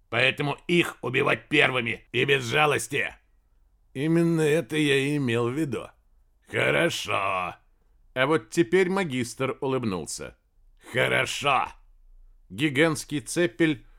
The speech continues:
шел на удобной для атаки высоте. Однако на его палубе не было аэропланов. Ни одного аэроплана. И мощной артиллерии не было видно. Обыкновенный набор орудийных башен.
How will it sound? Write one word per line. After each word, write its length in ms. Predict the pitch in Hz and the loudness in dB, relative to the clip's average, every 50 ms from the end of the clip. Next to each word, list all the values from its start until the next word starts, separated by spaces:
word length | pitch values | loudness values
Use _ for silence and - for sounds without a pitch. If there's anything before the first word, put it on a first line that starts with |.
| - _ _ | -20 _ _
шел 340 | - - - 196 202 202 | -8 -2 0 2 2 2
на 120 | 190 190 190 | 2 2 2
удобной 480 | 185 175 160 185 190 156 147 165 160 | 2 2 2 0 -2 0 0 0 0
для 200 | 135 127 131 135 | 0 0 0 0
атаки 360 | 135 131 - 143 131 - - 120 | 0 0 -2 -4 -6 -4 -4 -2
высоте. 640 | 113 113 - - 110 101 - - 80 65 - - - - - _ _ _ _ _ _ _ | -2 -2 -2 -4 -8 -8 -8 -10 -12 -12 -12 -14 -18 -20 -20 _ _ _ _ _ _ _
Однако 460 | - 90 98 92 117 120 113 113 110 104 | -10 -8 -8 -4 -4 -4 -2 -2 -4 -4
на 80 | 104 | -2
его 260 | 107 107 107 107 113 | 0 0 0 0 -2
палубе 460 | - - 120 113 113 113 107 101 113 110 | -2 -2 0 0 2 0 0 0 0 0
не 200 | 110 117 117 107 | 0 0 -2 -2
было 240 | 101 104 101 98 | 0 0 -2 -2
аэропланов. 920 | - - - 104 101 98 95 98 - - 110 98 80 62 - - - - - - - - _ _ _ _ _ - - - | -2 -4 -4 -4 -2 -2 -2 -2 -4 -4 -6 -6 -6 -8 -12 -20 -20 -20 -20 -20 -20 -20 _ _ _ _ _ -20 -16 -10
Ни 140 | 92 101 104 | -6 -2 -2
одного 600 | 107 107 101 90 107 107 107 120 156 131 - - | 0 0 -2 -2 -2 -2 0 2 2 0 0 -2
аэроплана. 680 | - 73 76 76 71 76 - - 117 117 95 - - - _ _ _ _ _ _ _ _ _ _ _ _ - | -6 -10 -10 -8 -8 -10 -6 -4 -4 -4 -4 -6 -10 -18 _ _ _ _ _ _ _ _ _ _ _ _ -6
И 80 | 123 | -4
мощной 480 | 135 156 185 190 - - - 175 175 170 | 0 0 0 0 0 -2 0 0 0 0
артиллерии 720 | - 165 160 143 - - 143 139 139 139 143 147 147 143 | 0 0 -2 -2 -2 -2 -2 0 0 0 0 0 -2 -2
не 160 | 139 120 113 | -2 -2 -2
было 180 | 113 123 123 120 | 0 0 0 -2
видно. 420 | 110 85 82 80 87 85 80 - _ _ _ _ _ _ | -2 -2 -4 -6 -8 -10 -12 -12 _ _ _ _ _ _
Обыкновенный 640 | - 117 120 131 - - 156 160 175 170 170 165 165 | -8 -6 -6 -6 -4 -2 0 0 2 2 2 2 2
набор 400 | 160 160 151 151 170 165 - - - | 2 0 2 4 4 4 2 2 -2
орудийных 580 | 143 139 143 135 127 139 135 135 131 123 113 | 0 0 0 0 -2 -2 -2 -2 -2 -4 -2
башен. 460 | 117 110 110 - - - 60 50 - | -2 -2 -2 -2 -4 -8 -18 -20 -20